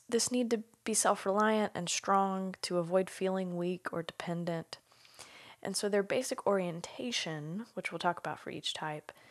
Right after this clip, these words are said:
is that eights are, are power-oriented. They, they always know kind of where the center of power is. They would prefer to have that power over their own lives, um, but if they don't,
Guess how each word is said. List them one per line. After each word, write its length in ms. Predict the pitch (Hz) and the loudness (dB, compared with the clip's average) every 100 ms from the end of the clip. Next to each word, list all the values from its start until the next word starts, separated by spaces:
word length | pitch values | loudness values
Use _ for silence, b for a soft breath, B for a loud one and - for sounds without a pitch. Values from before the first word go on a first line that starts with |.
| B B B | B B B
is 180 | - 170 | -4 -2
that 180 | - 185 | 0 0
eights 240 | 180 170 185 | 0 -2 -4
are, 180 | 170 - | -6 -6
are 80 | 165 | -8
power-oriented. 960 | - - 175 156 - 143 127 - - - - | -4 4 6 6 2 -4 -6 -8 -12 -14 -10
They, 140 | 220 190 | -2 0
they 240 | 185 185 | 4 4
always 360 | 190 208 214 190 | 6 6 4 2
know 300 | 190 185 180 | 0 0 0
kind 180 | - 165 | -2 -4
of 80 | 165 | -2
where 180 | 165 | -2
the 80 | 165 | -2
center 400 | 160 170 160 160 | -4 -4 -4 -2
of 220 | - 151 | -2 -4
power 380 | - 156 156 147 | -4 -4 -4 -2
is. 300 | 160 147 - | 0 -2 -2
They 100 | - | -4
would 180 | 170 170 | -2 -4
prefer 300 | - 165 165 | -6 -4 -4
to 140 | - - | -4 -8
have 520 | - 202 196 226 - | -4 0 2 0 0
that 220 | 160 - | -4 -4
power 380 | - 156 165 170 | -4 -4 -2 0
over 260 | 165 165 | 0 0
their 240 | 156 151 - | -2 -4 -2
own 400 | 151 170 185 214 B B B B - | -2 -2 -4 -6 B B B B -10
lives, 600 | - 160 156 156 170 - - | -4 -2 -2 -6 -4 -6 -4
um, 380 | 165 156 156 - | -6 -6 -10 0
but 120 | 175 | 2
if 180 | 170 - | 2 0
they 160 | 160 160 | -2 -2
don't, 640 | 160 196 196 170 156 - | 4 4 4 0 -4 -10